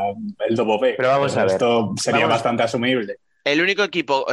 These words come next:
Speaker 3: efectivamente,
Speaker 2: ver.
Speaker 3: que no podría ser campeón en condiciones normales sería Dobovec. El resto, mira, Ugra,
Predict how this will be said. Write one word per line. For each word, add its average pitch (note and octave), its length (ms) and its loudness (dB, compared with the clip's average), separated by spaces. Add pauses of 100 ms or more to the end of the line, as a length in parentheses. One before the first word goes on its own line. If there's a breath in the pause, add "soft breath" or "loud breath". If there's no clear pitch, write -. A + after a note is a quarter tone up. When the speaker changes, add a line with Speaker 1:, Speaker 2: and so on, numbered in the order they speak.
Speaker 3:
efectivamente, C3 360 2
Speaker 2:
ver. G#2 80 0
Speaker 3:
que C3+ 80 0
no D3+ 160 -2
podría E3+ 280 0
ser D#3 160 -4
campeón D3 720 -2
en B2+ 220 -8
condiciones C3 320 -2
normales C#3+ 280 -2
sería C3 180 0
Dobovec. A2+ 500 -2
El C#3 220 -2
resto, D#3 500 -4
mira, B2 360 -4 (200)
Ugra, F3+ 560 0